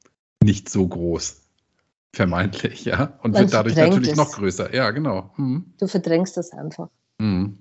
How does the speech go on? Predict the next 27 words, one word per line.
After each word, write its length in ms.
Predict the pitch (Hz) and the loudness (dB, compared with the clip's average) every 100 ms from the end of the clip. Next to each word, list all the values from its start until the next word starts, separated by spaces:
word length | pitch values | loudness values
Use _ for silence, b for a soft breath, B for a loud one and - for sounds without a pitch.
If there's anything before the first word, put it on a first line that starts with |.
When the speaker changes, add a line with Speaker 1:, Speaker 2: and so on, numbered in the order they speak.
| _ _ | _ _
Speaker 2:
Du 120 | 190 | 2
willst 200 | 185 190 | 2 2
es 120 | 175 170 | 0 -2
nicht 240 | 165 - | -6 -6
wahrhaben, 340 | 160 160 160 | -6 -4 -6
solange 360 | 156 165 160 170 | -2 0 0 0
du 460 | 165 156 156 156 151 _ _ b b _ _ | -2 -4 -4 -6 -10 _ _ b b _ _
es 180 | - 156 | -8 -8
immer 260 | - 175 160 | -2 0 0
im 140 | 151 | -4
Griff 400 | 151 156 190 - - | -6 -4 -4 -6 -8
hast 460 | 185 170 - - - - | -4 -4 -8 -18 -20 -10
und, 400 | 156 156 - - | -8 -8 -10 -10
äh, 200 | 147 156 | -8 -8
solange 540 | 156 170 156 147 156 156 - - - | -8 -4 -4 -2 -4 -6 -14 -18 -12
du 180 | - 185 | 2 4
es 160 | 185 - | 4 2
nur, 260 | 156 170 156 | 0 0 -2
wie 20 | |
es 160 | 151 - | -4 -6
ich 160 | 190 | -4
gemacht 340 | - 151 170 160 | -2 -4 -4 -4
habe, 140 | 165 | 0
nur 80 | 165 | 0
für 160 | - | 0
mich 300 | 156 185 - | -2 -2 -4
mach, 300 | 147 156 - | -8 -8 -12